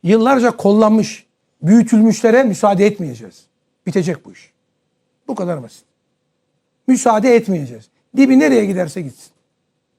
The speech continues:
Süleyman gider, Ahmet gelir müsaade etmez. Siz merak etmeyin. Bu Anadolu'nun sahibi Allah'tır.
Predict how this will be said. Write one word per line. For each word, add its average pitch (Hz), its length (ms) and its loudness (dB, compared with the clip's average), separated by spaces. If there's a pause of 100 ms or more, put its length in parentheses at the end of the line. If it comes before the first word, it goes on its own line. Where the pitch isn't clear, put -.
(720)
Süleyman 240 480 0
gider, 233 280 -2 (380)
Ahmet 247 360 0
gelir 208 200 -2
müsaade 165 400 -8
etmez. 139 260 -18
Siz 196 120 -14
merak 175 300 -14
etmeyin. 151 320 -20 (1120)
Bu 240 640 0 (640)
Anadolu'nun 180 440 -2
sahibi 170 400 -6
Allah'tır. 143 480 -10